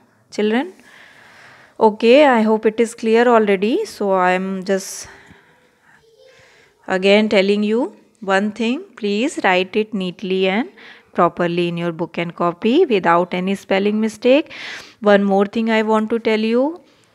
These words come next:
I know you have many doubts related with the chapters and some, if it is not clear, something is not clear.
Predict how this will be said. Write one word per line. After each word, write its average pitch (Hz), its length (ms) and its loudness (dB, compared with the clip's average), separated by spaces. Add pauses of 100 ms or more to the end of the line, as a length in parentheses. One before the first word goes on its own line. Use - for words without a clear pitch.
(120)
I 190 180 4
know 214 320 0
you 214 200 0
have 180 220 -2
many 190 340 -4
doubts 220 640 2 (580)
related 190 460 -2
with 190 140 -4
the 196 100 4
chapters 190 840 -2
and 190 160 -10
some, 180 300 -10
if 185 180 -8
it 190 140 -6
is 190 200 0
not 190 300 2
clear, 180 200 -2
something 190 440 -6
is 214 160 -2
not 185 380 -4
clear. 185 520 0